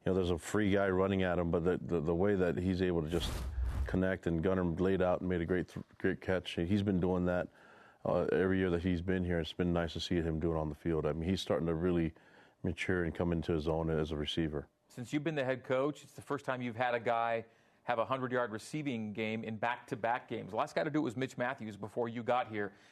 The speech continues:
Speaker 2: and Gunnar's, uh, got off to a great start to his, uh, his third season with you.
Speaker 1: Yeah, he has so much ability. I mean, the, the sky's the limit for what he can do as a receiver, and we've seen him catch a short pass and turn it into a long run for a touchdown on a screen.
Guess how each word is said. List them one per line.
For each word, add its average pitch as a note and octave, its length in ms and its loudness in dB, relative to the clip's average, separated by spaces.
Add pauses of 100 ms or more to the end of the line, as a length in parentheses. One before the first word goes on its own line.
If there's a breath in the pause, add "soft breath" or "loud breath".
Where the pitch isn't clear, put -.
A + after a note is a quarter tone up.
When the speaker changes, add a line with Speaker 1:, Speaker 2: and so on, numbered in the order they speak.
(120)
Speaker 2:
and G#2+ 140 -6
Gunnar's, A#2+ 320 -2
uh, A2+ 80 0
got G#2+ 180 -2
off A2 180 -2
to A2 100 -8
a - 20 -6
great B2 240 -2
start A2+ 320 -4
to G#2 80 -14
his, G#2 280 -8
uh, G#2+ 80 -2
his G#2+ 180 -8
third A2 200 -8
season G2+ 280 -10
with F#2 100 -12
you. - 80 -16 (240)
Speaker 1:
Yeah, A2 180 6
he G2 140 4
has A2 160 4
so - 180 2
much F#2 180 2
ability. E2 440 2
I E2 40 2
mean, E2+ 280 2
the, C2+ 120 0
the F2+ 140 2
sky's F#2+ 360 0
the F2 40 2
limit F2 300 2
for F2+ 160 0
what E2+ 180 2
he F#2 120 0
can E2+ 200 -2
do E2+ 160 2
as D#2+ 120 -2
a D#2+ 40 -2
receiver, D#2+ 600 0
and D#2 360 -2 (520 loud breath)
we've G#2 160 2
seen G#2+ 200 2
him G2 80 2
catch G2+ 300 -2
a G2 60 -4
short G#2 340 0
pass G2 340 0
and F2 80 0
turn F2+ 220 0
it E2 40 2
into - 180 -2
a F2 40 2
long F2 320 2
run F2 220 0
for E2+ 160 0
a - 20 2
touchdown F2+ 460 -2
on E2 140 0
a D2+ 40 -4
screen. F#2+ 480 0